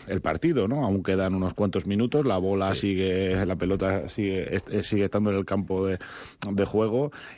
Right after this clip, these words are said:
Speaker 1: y, y espero que, que algunas encuestas nos han sido positivas. He visto encuestas de dieciséis, diecisiete diputados, que serían unos resultados, pues, razonablemente buenos, y he visto otras de diez, once, ¿no? Que no serían tan buenos.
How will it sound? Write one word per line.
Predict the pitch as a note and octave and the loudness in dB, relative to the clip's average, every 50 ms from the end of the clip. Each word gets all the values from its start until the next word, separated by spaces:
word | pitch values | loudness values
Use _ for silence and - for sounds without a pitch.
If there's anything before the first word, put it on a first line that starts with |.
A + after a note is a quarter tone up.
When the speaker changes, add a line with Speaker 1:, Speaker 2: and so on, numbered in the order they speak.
| - - | -20 -14
Speaker 1:
y, | - F#2 G#2+ G2+ G2 F#2+ F#2 F2+ F2+ E2+ D#2+ D2 D2+ - - - - | -6 -2 0 0 2 2 0 0 0 -2 -2 -4 -6 -10 -12 -6 -2
y | G#2 F#2+ | -2 -2
espero | E2+ - - F2+ F2 F#2 G#2+ | 0 0 0 0 2 2 2
que, | G2+ A2+ A2+ G#2+ G2 F#2 F2+ D#2 - - | 2 2 0 0 2 0 -2 -4 -4 -4
que | G2 F2+ E2+ E2 D2+ A1+ A#1 B1 C2 | -2 -2 0 0 -2 -4 -4 -6 -2
algunas | F#2 F#2 E2+ F#2 G2+ G#2+ F#2+ F#2 | -2 0 2 2 2 2 2 0
encuestas | G2+ F#2 A#2 B2 G2+ - G2+ F#2 - - F2+ | 0 2 2 2 2 0 -2 -2 -4 -6 -6
nos | D#2+ G#2 G#2+ G#2 G#2+ G2+ G2+ | -2 0 0 2 0 0 0
han | G#2 F#2+ | 0 0
sido | - G#2 F#2+ F2 D#2 | 0 0 0 0 0
positivas. | - - - F#2+ F2+ B2+ D3 D3+ E3+ F3 E3 C#3+ | -2 -2 -2 0 0 2 2 2 2 2 2 0
He | G#2+ | 0
visto | F#2+ G2+ F2+ - F#2+ F#2+ F#2 F2+ | 0 -2 -2 -2 -2 -2 0 0
encuestas | E2+ D#2+ - G2 F2+ - F#2+ F#2+ | -2 -2 -2 -2 -2 0 0 0
de | F2+ F2 E2+ | 0 0 0
dieciséis, | E2 D#2+ - F2+ D#2 - B2 A#2+ A#2+ A2 F2+ | -2 -2 -4 -4 0 2 2 2 2 2 0
diecisiete | G2+ F2+ - F#2 F2 - G#2+ F#2+ - F#2 F2+ | -2 -2 -2 -4 -4 -2 -2 -2 -2 -2 -2
diputados, | F#2 E2+ D2+ F2 D#2 G#2 A#2 C3+ D3 D3 - | -2 -2 -2 -2 -2 0 0 0 0 0 -2
que | G#2+ | -4
serían | F2+ E2 D#2+ E2 E2 | -6 -4 -4 -4 -2
unos | E2 D#2 D#2+ | -2 -4 -4
resultados, | - - - F2 E2 - F2+ F2+ F2+ E2+ E2 - - - - - - - | -4 -4 -4 -4 -2 0 2 2 2 0 -2 -4 -8 -16 -20 -20 -16 -8
pues, | - F2 E2+ D#2+ | -4 -2 -2 -2
razonablemente | E2+ F2 - - F#2+ F#2 F2+ F#2 F2 F2+ F#2 E2+ F#2 | -2 -4 -4 -2 -2 0 0 0 0 0 0 0 2
buenos, | G#2 B2 C3 C3 C#3 D3 C3+ - - - - - - - - | 2 2 2 2 2 0 -2 -4 -12 -18 -18 -18 -12 -6 -2
y | G#2 | 0
he | A2 | 0
visto | A2 G2 - F#2 | 0 0 -2 -4
otras | F#2 E2 G2 G2+ F#2 E2+ | -4 -2 -2 -2 0 0
de | F2+ E2+ | -2 -2
diez, | D#2+ F#2 F2 - - | 0 -2 -2 -2 -2
once, | A#2 A2 F#2+ - E2+ E2 | -2 -2 -2 -2 -4 -4
¿no? | G2+ A#2 A#2+ | -2 -2 -2
Que | - D#2+ D#2+ C#2+ | -2 -2 -2 -2
no | D#2 F2 E2+ | -2 -2 -2
serían | - D#2+ E2 D#2+ D#2 | -2 -2 -2 -2 -2
tan | E2+ D#2 | -2 0
buenos. | G2 C#3+ C#3 A2 F2+ - | 0 0 2 0 -2 -4